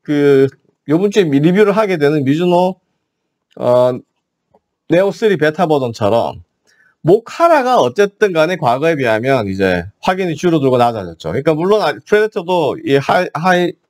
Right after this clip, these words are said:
목으로 되어 있는 제품들이 나오긴 하고, 그 다음에 여전히 나이키스도 뭐,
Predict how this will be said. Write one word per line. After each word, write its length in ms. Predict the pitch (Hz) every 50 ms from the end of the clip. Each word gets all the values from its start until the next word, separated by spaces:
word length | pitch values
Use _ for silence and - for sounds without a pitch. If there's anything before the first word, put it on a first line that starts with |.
| _ _ _ _ _ _ _ _ _ _ _
목으로 320 | - 165 185 185 175 170
되어 160 | 156 170 165
있는 160 | 151 139 143 135
제품들이 420 | 123 117 - - 175 156 160 156
나오긴 360 | 135 113 113 123 143 151 139
하고, 340 | 113 101 101 107 123 113 92
그 80 | 107 117
다음에 380 | 147 143 143 139 131 120 135
여전히 360 | 131 131 147 160 170 175 170
나이키스도 680 | 156 131 120 139 165 160 - 143 - 147 139 143 143 127
뭐, 420 | 117 110 110 107 101 87 90 92